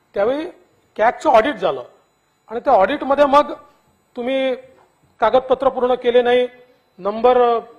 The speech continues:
याचा होता आणि याला पैसे दिले, आणि म्हणून जसं बारा लाख चौऱ्याऐंशी हजार शेतकऱ्यांनी पूर्ण साक्षांकन केलं, त्यांचे पैसे दिले, तसंच दोन लाख सत्तावीस हजार शेतकऱ्यांना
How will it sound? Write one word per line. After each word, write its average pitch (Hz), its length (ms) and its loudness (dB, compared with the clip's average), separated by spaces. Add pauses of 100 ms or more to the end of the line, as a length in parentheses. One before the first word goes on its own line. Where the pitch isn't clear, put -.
(240)
याचा 220 280 2
होता 247 260 4
आणि 240 200 0
याला 220 180 6
पैसे 254 320 0
दिले, 240 240 0 (600)
आणि 240 100 -4
म्हणून 285 360 -4
जसं 202 400 2 (640)
बारा 202 280 4
लाख 269 300 2
चौऱ्याऐंशी 247 420 -2
हजार 254 340 2 (320)
शेतकऱ्यांनी 240 600 -8 (120)
पूर्ण 330 240 2
साक्षांकन 269 600 -2
केलं, 254 220 -2
त्यांचे 247 360 -6
पैसे 240 300 -2
दिले, 175 240 -6 (680)
तसंच 285 420 -2
दोन 254 300 -2
लाख 233 280 -2
सत्तावीस - 500 -10
हजार 220 320 0
शेतकऱ्यांना 202 680 -10